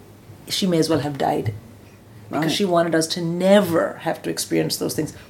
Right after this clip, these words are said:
Speaker 1: Good luck for her. Her good luck was my dad is a <laughs> South Indian, also just a very enlightened man, would never have pulled that shit on us. But she didn't know that. Plus, she'd never really liked my dad. So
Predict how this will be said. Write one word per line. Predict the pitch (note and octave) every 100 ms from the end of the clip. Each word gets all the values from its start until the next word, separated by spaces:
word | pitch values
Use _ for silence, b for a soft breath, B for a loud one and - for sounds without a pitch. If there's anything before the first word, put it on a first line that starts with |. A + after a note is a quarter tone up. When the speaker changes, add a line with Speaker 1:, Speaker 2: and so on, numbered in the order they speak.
| -
Speaker 1:
Good | D#4+
luck | C4+ B3+ -
for | - E3+
her. | G#3+ F#3 D#3+
Her | C#3 E3+
good | E3+ D#3+
luck | D#3 D#3+
was | E3+
my | D#3
dad | D#3 E3 D#3+
is | D#3
a |
<laughs> | D3+ D3
South | D3 D3
Indian, | E3+ D3+ D#3 D3+ B B -
also | E3+ D#3+ D#3+
just | C#3+ D3+
a |
very | C3+ E3 D#3+
enlightened | D3 D3+ D#3+ C#3+ D3
man, | D3 C#3+ B B
would | F#3+ G#3
never | G3 A3 G3
have | E3 -
pulled | D#3
that | D#3+ D#3+
shit | D#3+ D3
on | D#3
us. | D#3+
But | F3+
she | - B3
didn't | F3
know | D#3+
that. | E3 E3 D#3+ - -
Plus, | A#3
she'd | G#3+ F#3+
never | F#3 E3+
really | D#3+
liked | E3+ -
my | E3
dad. | E3 E2 E3
So | - E3+